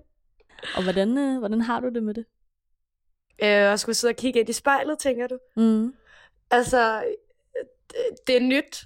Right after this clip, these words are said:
Speaker 1: Altså, jeg plejer ikke at gå og, og, og sidde og kigge på mig selv og sidde og snakke. Jeg føler lidt, jeg sidder og snakker med mig selv,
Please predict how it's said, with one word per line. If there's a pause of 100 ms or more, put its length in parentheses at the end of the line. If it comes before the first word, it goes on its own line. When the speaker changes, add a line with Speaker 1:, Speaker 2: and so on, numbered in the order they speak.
(120)
Speaker 1:
Altså,
jeg
plejer
ikke
at
gå
og,
og, (120)
og
sidde
og
kigge
på
mig
selv (100)
og
sidde
og
snakke.
Jeg
føler
lidt,
jeg
sidder
og
snakker
med
mig
selv,